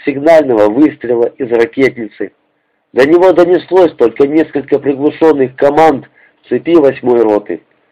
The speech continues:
которых, впрочем, было достаточно, чтобы понять, что батальон поднялся. На этот раз без артподготовки, даже без короткого огневого налета. Группа управления комбата покинула траншею одновременно с ротами.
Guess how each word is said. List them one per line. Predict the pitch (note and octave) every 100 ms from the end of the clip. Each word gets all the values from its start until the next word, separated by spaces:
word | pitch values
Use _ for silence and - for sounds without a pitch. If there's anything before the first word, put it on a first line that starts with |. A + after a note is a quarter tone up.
| -
которых, | C3 E3+ F3 E3+
впрочем, | - E3+ E3 - G2 - _ _ _
было | A#2 D3+ E3+
достаточно, | E3 F3 - F#3 - A#2+ - A2
чтобы | - A2+ A#2
понять, | A#2 A#2+ C#3+ C3+ - _ _ _
что | - -
батальон | A2 B2 C3+ D3+ E3 -
поднялся. | A#2 G#2 A2 G2 - - - _ _ _ _ _ _ _ _ _ _ _ _ -
На | C3+
этот | F#3 F#3+ F#3
раз | G3 G#3 C#3
без | C3 C3 -
артподготовки, | D#3+ D#3 D3 C3+ C#3+ C#3+ D3 C3+ C3 G#2 - _ _ _
даже | C3 D#3+ E3+
без | D#3 D#3
короткого | E3 E3 F3 - G#2 F#2+
огневого | - A#2 G#2+ A#2 C3+ C3 B2
налета. | A#2+ G#2+ G2+ F#2 D#2+ _ _ _ _ _ _ _ _ _ _ _ _ -
Группа | D#3 G#3 F#3+ F#3
управления | - F#3 F3+ G3+ F#3 D#3+
комбата | C3+ C3+ B2+ A#2+ A2+ - F2+
покинула | B2+ C3+ F#3+ E3 D3+
траншею | D3+ D3+ D3+ - E3+ D#3+ B2+ -
одновременно | A#2 C3+ C3+ D#3 F3 D#3 C3
с | -
ротами. | A#2+ B2 - G2+ G2